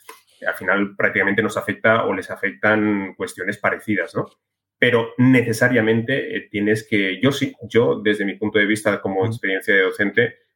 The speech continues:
Speaker 1: pues puedo,
Speaker 2: Ujú.
Speaker 1: puedo decir, e Isma, te lo digo, que realmente yo creo sí es necesario, eh, conocer a, a los alumnos, ¿no? Porque es que se les puede hacer mucho bien.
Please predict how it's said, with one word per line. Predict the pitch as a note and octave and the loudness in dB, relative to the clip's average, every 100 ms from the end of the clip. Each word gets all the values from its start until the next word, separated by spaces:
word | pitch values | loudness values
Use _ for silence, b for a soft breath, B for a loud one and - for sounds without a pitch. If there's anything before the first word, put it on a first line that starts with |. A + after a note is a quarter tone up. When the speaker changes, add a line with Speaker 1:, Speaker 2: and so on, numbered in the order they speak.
| _ | _
Speaker 1:
pues | - - | -14 -6
puedo, | G2+ G2+ G2 - | 0 2 2 0
Speaker 2:
Ujú. | C3 A#2+ - | -2 -2 2
Speaker 1:
puedo | A#2+ A#2+ | 4 4
decir, | G#2+ B2 A2+ | 4 2 4
e | G#2 | 2
Isma, | G#2+ A#2 A2+ - - - | 2 2 0 -6 -16 -12
te | - | -6
lo | F#2+ | -4
digo, | F#2+ G2 A2+ - | 0 2 0 0
que | G2 | -4
realmente | F#2 G2 G2+ G2+ G2 A2 G#2 F#2+ | 0 0 2 0 2 0 2 2
yo | G#2+ G#2+ | 0 2
creo | G#2 G#2 F#2 | 2 2 0
sí | - A#2 G#2 | -2 0 0
es | F2+ | -2
necesario, | F#2 F2 E2+ F#2 F#2 E2+ - - | -6 -6 -4 -4 -2 -4 -8 -8
eh, | F2 F2 E2+ - | -6 -4 -6 -8
conocer | F#2+ F#2 F2 F#2+ F2+ _ _ _ _ _ - | -8 -8 0 0 0 _ _ _ _ _ -6
a, | F2+ E2+ F#2+ E2+ | -2 0 0 -2
a | |
los | F2+ F2 | -4 -6
alumnos, | F#2 F#2+ F2+ E2 | -8 -8 -8 -8
¿no? | F2+ F#2 | -6 -6
Porque | - G2+ | -4 -4
es | - | -4
que | A2 | -8
se | G#2 | -4
les | - - | -4 0
puede | G#2 | 0
hacer | G#2 A2 | 2 2
mucho | G#2 G#2+ A#2 D#3+ - F#2 | 2 4 4 2 0 -2
bien. | F#2 A2+ - | 0 -2 -4